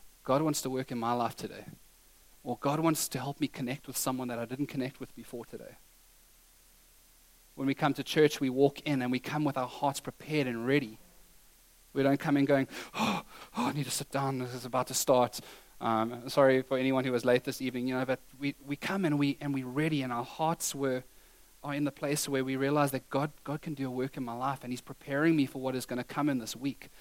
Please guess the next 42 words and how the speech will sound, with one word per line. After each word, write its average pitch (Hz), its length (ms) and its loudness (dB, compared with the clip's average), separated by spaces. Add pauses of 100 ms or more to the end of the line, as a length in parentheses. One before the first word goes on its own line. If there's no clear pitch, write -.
(220)
And - 80 -8
so 151 160 4
we 147 140 6
come 160 320 4
and 131 160 2
we 131 140 4
worship. 135 560 4 (320)
We 156 100 12
don't 170 240 12
go, 151 460 10 (340)
um, 123 480 4 (920)
"Oh, 151 220 12
yeah, 147 260 10
nah, 151 200 12
that's 165 220 6
my 160 80 8
favorite 151 380 6
song," 156 520 8
or 131 280 2
how 135 140 -2
do 143 60 -2
you 135 60 -4
say 160 140 2
it? 156 80 0
"That's 156 180 4
my 160 140 8
jam," 147 400 6 (400)
uh, 131 240 4
and 139 160 4
that's 147 240 4
when 143 140 4
you 135 120 4
worship. 131 460 4 (580)
Um, 127 400 0 (240)
you 156 220 4
don't 165 200 12
go, 151 600 10
um, 135 500 2
"Oh, 139 300 6
that 147 240 2
beat's 156 260 2
sick, - 300 2